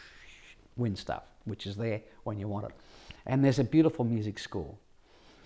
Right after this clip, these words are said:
Halfway down the thing, R-, Sean Connery, who we haven't met yet, says, "You're Katerina Oliver, catcher." That's the opening line.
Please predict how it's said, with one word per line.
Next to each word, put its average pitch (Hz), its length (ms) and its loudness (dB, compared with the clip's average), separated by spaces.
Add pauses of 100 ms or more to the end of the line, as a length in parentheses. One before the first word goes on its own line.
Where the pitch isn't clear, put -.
(960)
Halfway 208 460 10
down 160 200 10
the 127 80 4
thing, 120 480 0 (1080)
R-, 139 140 2 (240)
Sean 165 340 4
Connery, 120 420 2
who 127 100 -2
we 120 100 2
haven't 101 180 0
met 127 200 2
yet, 107 160 -6 (400)
says, 127 600 0 (1300)
"You're 127 160 -2
Katerina 151 640 4
Oliver, 117 400 0 (400)
catcher." - 400 -4 (840)
That's 117 180 -2
the 104 100 0
opening 98 240 -2
line. 92 260 -4